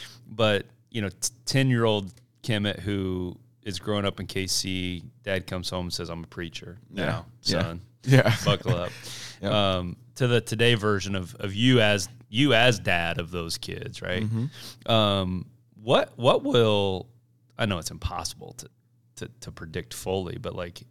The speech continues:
Speaker 1: what's your vision when, when you're thirteen, seven, and five? So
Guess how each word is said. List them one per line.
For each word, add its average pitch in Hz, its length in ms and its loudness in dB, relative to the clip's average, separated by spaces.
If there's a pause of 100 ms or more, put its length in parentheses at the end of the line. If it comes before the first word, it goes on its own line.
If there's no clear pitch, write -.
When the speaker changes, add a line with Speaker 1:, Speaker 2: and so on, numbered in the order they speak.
Speaker 1:
what's 123 300 0
your 123 120 2
vision 92 600 0
when, 92 360 -4 (460)
when 101 180 -4
you're 101 680 2 (520)
thirteen, 87 920 -4 (420)
seven, 90 340 -6
and 87 100 -10
five? 90 280 -12
So 92 120 -10